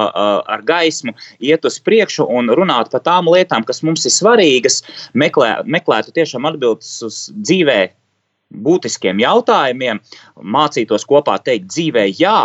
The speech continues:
mēģinātu saprast vispār, kas ir dzīve un kas esam mēs paši, šie filozofiskie, antropoloģiskie un eksistenciālie un arī praktiskie jautājumi. Um, turpināsim viņus meklēt un, un, un iesim, iesim tiešām dziļumā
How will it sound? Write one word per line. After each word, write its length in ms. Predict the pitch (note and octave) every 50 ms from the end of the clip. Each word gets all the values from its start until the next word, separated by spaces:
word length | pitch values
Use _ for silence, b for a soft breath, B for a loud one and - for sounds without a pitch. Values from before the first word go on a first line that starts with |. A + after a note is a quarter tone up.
| G#2 G#2 A#2
mēģinātu 500 | B2+ C#3+ D3+ C3+ C3 A#2+ G#2 G2 - -
saprast 500 | - - G#3+ B3 - - D#3+ D3 - -
vispār, 360 | F#3 G#3 - - C3+ A#2 -
kas 220 | - D#3 F3 - -
ir 140 | D3+ A#2 A2+
dzīve 420 | A2 A2 E3+ G3 F#3 E3 C#3 A#2+
un 100 | A2+ A2+
kas 200 | - D#3 D#3 -
esam 280 | F3 D#3+ - D3 A2 A2
mēs 220 | G#2+ G#2 - - -
paši, 540 | - D#3 D#3+ G#3+ B3+ A#3 - - - - - B B B B B B B B
šie 240 | - - A#2+ G#2+ G#2
filozofiskie, 880 | - F#3+ G3+ G#3 E3+ C#3 - C#3+ B2 A2+ - B2 - - - - A2+ A2
antropoloģiskie 1040 | C3+ F3 G#3+ - E3 - - C#3+ C3 B2+ A#2+ A2+ A2 A2 - - - - B2 A#2 A2+ A2+ -
un 280 | - G2+ A2 A2 G#2+ -
eksistenciālie 1120 | - C3 F3+ - - F3 D3+ - - E3 D3+ D3+ - - C#3+ B2+ B2+ B2 B2 A#2+ A#2+ A#2 -
un 180 | - C#3+ E3
arī 160 | D#3+ D#3+ D#3+ -
praktiskie 640 | - G3+ A3 A3 - - - - - - D3+ G#2+
jautājumi. 640 | C3+ F#3+ B3 C4+ C#4 - F#3 C#3+ C3 C3+ F3 - - B B B B B B B B B B B B -
Um, 540 | - A#2+ B2 A#2 A2+ A#2 A2+ G2+ F#2+ - - - _ _ _ _ _ _ _ _ -
turpināsim 580 | F#3 F#3+ - F3 C#3+ C3 B2+ - - C3 B2
viņus 260 | C#3+ D#3 B2+ G#2+ - -
meklēt 480 | E3+ G#3+ - - D#3 A#2+ A#2 A#2 - B2
un, 200 | A#2+ A#2+ A#2+ A#2
un, 180 | A#2 A#2 A2+ A2+
un 140 | A2+ A#2 B2
iesim, 320 | D#3+ E3 - C3 G#2+ G2+ G#2+
iesim 320 | C3 F3 - - A2+ A2
tiešām 380 | - C#3+ C3+ - A#2+ G2+ A2 G#2+
dziļumā 380 | F3+ G#3 G3 D3+ B2+ A#2 G#2+